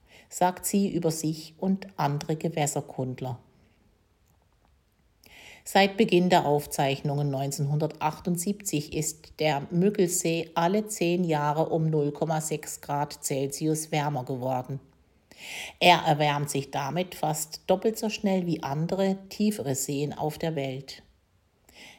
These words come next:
Der Müggelsee spiegelt damit den allgemeinen Temperaturanstieg in Deutschland. Das Jahresmittel der Lufttemperatur hierzulande ist seit achtzehnhunderteinundachtzig um eins Komma sechs Grad Celsius gestiegen,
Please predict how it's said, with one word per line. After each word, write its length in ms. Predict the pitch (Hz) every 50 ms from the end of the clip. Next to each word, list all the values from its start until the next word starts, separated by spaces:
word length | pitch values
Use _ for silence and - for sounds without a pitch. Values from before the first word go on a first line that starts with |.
| _ -
Der 80 | 202 202
Müggelsee 580 | 196 170 160 156 156 156 - 165 165 165 - -
spiegelt 640 | - - - - 165 165 160 - - - - - -
damit 480 | 139 143 135 139 147 147 147 - -
den 140 | 151 143 147
allgemeinen 640 | - - 135 147 151 156 156 156 151 151 156 156 156
Temperaturanstieg 1120 | 156 - 156 156 156 160 156 156 - - 190 190 185 190 185 185 185 - - - 170 175 -
in 180 | 185 190 -
Deutschland. 800 | - 156 135 131 135 - - - 131 131 131 131 - - - - - _ _ _ _ _ _ _ _ _ _
Das 280 | - 131 120 - - -
Jahresmittel 720 | 147 160 185 208 - 214 - - 214 214 214 - 226 214
der 160 | 214 175 156
Lufttemperatur 1080 | 151 170 214 - - - - - - 175 139 139 143 - - 156 156 - - 180 170 160
hierzulande 840 | 160 180 175 170 175 175 - 185 180 175 175 175 180 185 190 185 180 - - - - - - - _ -
ist 260 | 185 170 - - -
seit 360 | - 160 156 170 165 - -
achtzehnhunderteinundachtzig 1600 | 156 160 - - - 180 180 175 170 175 160 165 - - 156 151 151 156 151 - - - 175 196 - - - - 226 214 214 -
um 240 | 208 202 196 - -
eins 320 | 160 160 165 165 - -
Komma 240 | - 180 175 175 175
sechs 400 | 165 - 160 156 - - - -
Grad 380 | - - 160 160 160 156 - -
Celsius 640 | - - 160 151 147 139 - - 165 160 165 165 -
gestiegen, 640 | - 190 - - - - 196 196 185 165 147 143